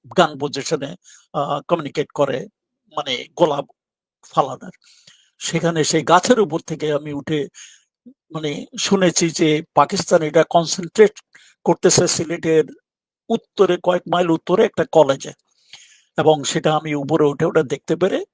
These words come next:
ওটার ম্যাপ গ্রিড দিয়ে পাঠিয়ে দিলাম এবং ওখানে গোলাবর্ষণ,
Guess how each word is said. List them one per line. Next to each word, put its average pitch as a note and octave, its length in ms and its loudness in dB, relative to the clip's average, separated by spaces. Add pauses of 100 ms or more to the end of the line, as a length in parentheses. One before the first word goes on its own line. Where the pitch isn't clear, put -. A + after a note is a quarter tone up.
ওটার - 300 0
ম্যাপ C#3 400 -4 (200)
গ্রিড C3 280 -6
দিয়ে D#3+ 280 -4 (920)
পাঠিয়ে C#3 240 -2
দিলাম G#3 340 -4 (540)
এবং C#3 440 2
ওখানে F3+ 480 -2 (300)
গোলাবর্ষণ, D3 760 0